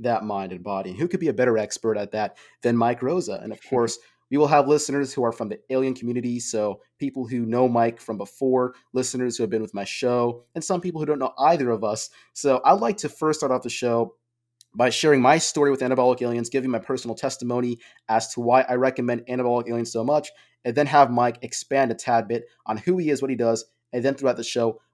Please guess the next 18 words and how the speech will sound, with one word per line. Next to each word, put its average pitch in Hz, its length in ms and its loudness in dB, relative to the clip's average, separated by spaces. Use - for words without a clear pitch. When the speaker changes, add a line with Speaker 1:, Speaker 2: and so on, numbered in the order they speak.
Speaker 1:
we 143 60 2
will 175 80 6
be 170 100 0
covering 135 400 0
all 147 100 -4
sorts 151 280 -6
of 98 60 -12
topics 104 440 -2
and 104 80 -10
then 107 140 -8
giving 127 320 0
you, 151 280 0
the 147 60 -8
listener, 117 460 -4
actionable 165 520 -2
steps 120 360 -4
to 120 80 -20
take 104 300 -8